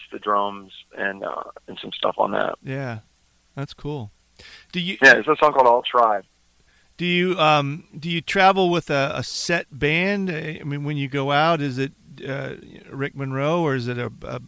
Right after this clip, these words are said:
Speaker 2: a band name that goes along with you? Same guys all the time kind of thing, or how does that work?
Speaker 1: Most of the time it is. Nashville's kinda weird in that sense. I mean, my bass player is pretty much my, that's my guy, Sam Persons. He's,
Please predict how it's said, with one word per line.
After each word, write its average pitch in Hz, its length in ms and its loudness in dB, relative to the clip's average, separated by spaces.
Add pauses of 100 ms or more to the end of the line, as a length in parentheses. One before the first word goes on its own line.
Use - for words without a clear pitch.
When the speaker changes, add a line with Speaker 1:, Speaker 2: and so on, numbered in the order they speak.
Speaker 2:
a 120 80 -8
band 139 360 0
name 147 220 -2
that 139 100 -4
goes 139 220 -6
along 131 260 -4
with 143 160 -6
you? 156 80 -6
Same 165 260 0
guys 156 320 0
all 156 140 -4
the 156 80 -8
time 156 240 -8
kind 156 180 -8
of 156 80 -12
thing, 175 280 -10
or 131 60 -6
how 147 140 -6
does 139 140 -12
that - 160 -12
work? 175 100 -10
Speaker 1:
Most 262 380 4
of 226 80 -14
the - 60 -16
time 190 240 6
it 175 80 -2
is. 175 140 -2 (260)
Nashville's 214 460 0
kinda 208 160 -2 (140)
weird 175 140 0
in 175 60 2
that 165 80 2 (120)
sense. 180 180 -6
I 180 40 -6
mean, 170 140 -2
my 170 140 6
bass 196 240 6
player 165 180 0
is 143 140 -14
pretty 143 180 -14
much 123 140 -8 (100)
my, 110 160 0 (300)
that's 127 260 4
my 117 120 0
guy, 98 300 0 (140)
Sam 110 220 0
Persons. 104 400 -6
He's, 117 160 -20